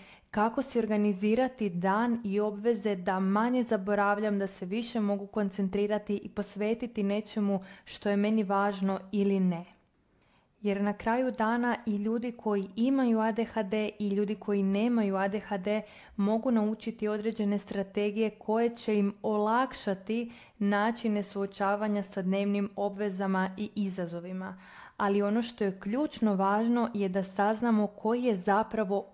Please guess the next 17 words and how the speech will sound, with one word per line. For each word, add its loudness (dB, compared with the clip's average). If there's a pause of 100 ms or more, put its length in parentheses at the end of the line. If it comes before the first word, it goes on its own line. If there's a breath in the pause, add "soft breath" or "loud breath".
uzrok -4 (440 loud breath)
izazova 2
i -2
teškoća -4
sa -6
kojima 0
se -8
u -4
svakodnevici -2
nosimo. -2 (420 loud breath)
Ako 2
je 2
to 0
A 4
D -2
H -4
D, -2